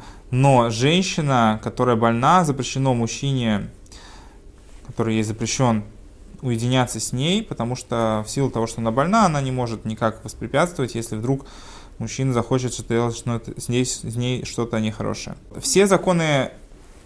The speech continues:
уединения, которые мы здесь объясняли, это законы, которые распространяются на бней нох, а, законы, которые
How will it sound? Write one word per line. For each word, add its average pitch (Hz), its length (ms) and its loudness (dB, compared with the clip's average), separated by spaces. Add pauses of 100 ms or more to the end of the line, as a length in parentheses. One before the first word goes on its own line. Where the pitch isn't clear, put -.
(140)
уединения, 131 560 2
которые 123 260 0
мы 117 60 0
здесь 123 180 -2
объясняли, 180 560 2
это 165 220 0
законы, 151 360 0
которые 131 500 2
распространяются 120 720 -2
на 113 100 4
бней 107 200 4
нох, 180 500 4 (560)
а, 107 640 4
законы, 135 500 2
которые 127 640 2